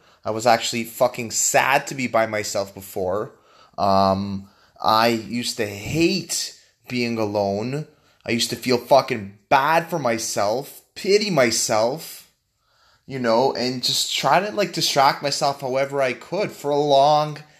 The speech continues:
freaking time, man. Whatever it was, whether I was looking for something to do, something to distract me, I don't know, meet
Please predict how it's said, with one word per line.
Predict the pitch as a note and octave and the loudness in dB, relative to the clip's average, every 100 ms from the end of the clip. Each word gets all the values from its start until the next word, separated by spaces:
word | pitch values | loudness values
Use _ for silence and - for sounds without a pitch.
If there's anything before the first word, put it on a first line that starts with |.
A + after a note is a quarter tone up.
| _ _ | _ _
freaking | - - D3+ C3 C#3+ B2+ | -16 -8 -6 -6 -6 -6
time, | A2+ A#2+ D3 A#2+ | -4 0 0 0
man. | G#2+ G2+ G#2 G#2+ | -2 -4 -4 -4
Whatever | A2+ A#2+ A2+ C#3 C3+ | -4 -2 -2 -2 -2
it | A2 | 2
was, | C3+ B2 A2 | 4 4 2
whether | A2 A#2+ | -4 -2
I | A#2 | -2
was | A2 G#2+ G#2 | -4 -8 -8
looking | A2 A#2 B2+ A2+ | -10 -10 -16 -14
for | G#2+ | -14
something | - A2+ A2 - G2+ G2+ - - - _ | -10 -8 -10 -10 -14 -14 -20 -20 -20 _
to | - | -18
do, | A2 - D3+ D3+ D3 D3 D3 - _ _ _ _ _ | -10 -2 0 2 0 -4 -10 -18 _ _ _ _ _
something | - - D3+ C#3+ | -10 -8 -6 -4
to | B2 | -4
distract | G#2 F#2+ - B2 A#2+ A#2+ | -2 -2 2 6 4 4
me, | B2 A2+ A2 - | -8 -10 -10 -8
I | A#2+ | -6
don't | A#2 A2 | -6 -6
know, | G#2 G2+ G2+ _ _ _ - | -6 -6 -10 _ _ _ -16
meet | G#2+ B2 C#3+ C3+ - - | -12 -8 -6 -6 -8 -12